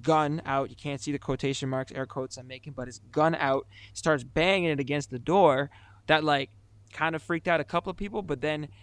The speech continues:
like, if you've ever held a gun, if you've ever, like, felt a gun hit you or hit something, like getting pistol whipped, that's another story.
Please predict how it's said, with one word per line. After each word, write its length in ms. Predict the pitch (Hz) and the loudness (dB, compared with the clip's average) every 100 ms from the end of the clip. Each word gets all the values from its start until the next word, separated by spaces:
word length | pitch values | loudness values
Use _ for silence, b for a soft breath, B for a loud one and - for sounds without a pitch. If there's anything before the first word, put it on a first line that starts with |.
| b b _ - | b b _ -6
like, 300 | 147 143 - | -2 -2 -4
if 160 | 139 | -10
you've 120 | 151 165 | -8 -4
ever 140 | 175 | -2
held 220 | 151 165 | 0 0
a 40 | 151 | 0
gun, 360 | 123 147 165 165 | -2 -2 -2 -4
if 80 | |
you've 120 | 143 139 | -4 -4
ever, 220 | 143 147 | -2 0
like, 180 | 143 127 | -2 -2
felt 260 | - 147 139 | -2 -2 -4
a 40 | |
gun 220 | 127 139 | -4 -4
hit 260 | 135 147 135 | -4 -6 -6
you 240 | 139 156 | -2 0
or 100 | 147 | 0
hit 200 | 135 147 - | -2 -6 -6
something, 320 | 151 160 160 | -8 -6 -10
like 120 | 135 | -8
getting 180 | 135 127 | -8 -4
pistol 340 | - 151 - | 0 0 0
whipped, 140 | 170 - | -6 -6
that's 180 | 135 127 | -8 -8
another 220 | 127 135 | -6 -6
story. 360 | - 151 160 | -2 -2 -2